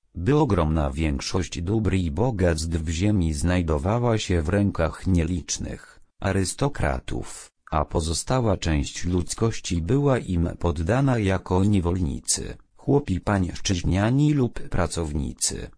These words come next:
zadowoleni z tego, co ich panowie udzielają im z dóbr ziemi.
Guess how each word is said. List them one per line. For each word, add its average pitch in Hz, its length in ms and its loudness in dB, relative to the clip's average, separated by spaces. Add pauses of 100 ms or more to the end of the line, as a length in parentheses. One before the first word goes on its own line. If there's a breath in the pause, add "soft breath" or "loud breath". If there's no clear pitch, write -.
(140)
zadowoleni 92 800 2
z - 120 -2
tego, 87 440 2 (220)
co - 240 0
ich 113 300 -2
panowie 85 640 0
udzielają 110 800 2
im 101 380 0
z 85 160 -4
dóbr 95 440 0
ziemi. 78 580 -4